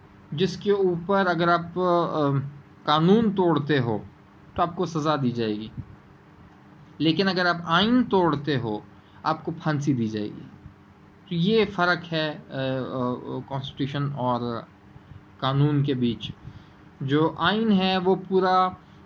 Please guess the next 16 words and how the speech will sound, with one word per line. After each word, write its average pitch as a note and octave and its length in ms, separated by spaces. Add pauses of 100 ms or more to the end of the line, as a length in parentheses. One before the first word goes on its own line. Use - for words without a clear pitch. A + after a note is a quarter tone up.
(140)
एक D3+ 340
framework E3+ 840
होता D3 380
है C3+ 320 (380)
मुल्क D#3+ 360
को D#3 100
चलाने B2+ 460
का, G#2+ 280 (720)
और E3 140
ये F#3+ 100
वो G3 120
consensus F#3+ 920
document C#3+ 580
होता B2 280
है। G#2+ 380 (180)
Consensus F3 560